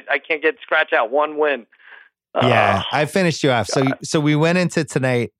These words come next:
Speaker 2: You had Zeke Elliott, needed twenty points from him, and naturally he underperformed and,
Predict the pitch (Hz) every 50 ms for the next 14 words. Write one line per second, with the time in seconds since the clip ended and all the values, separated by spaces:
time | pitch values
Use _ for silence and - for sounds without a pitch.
0 | _ _ _ _ _ _ _ _ _ 143 143 147 147 143 143 123 107 156 147 127
1 | - 135 127 123 123 123 117 87 104 131 127 120 120 107 - - 135 127 120 113
2 | 101 - 120 113 110 98 - - 110 104 104 101 101 95 98 104 107 117 123 117
3 | 113 107 - 117 107 107 107 101 95 107 104 101 - 113 110 104 101 98 - 104
4 | 95 - - 98 95 90 90 90 85 90 87 85 82 -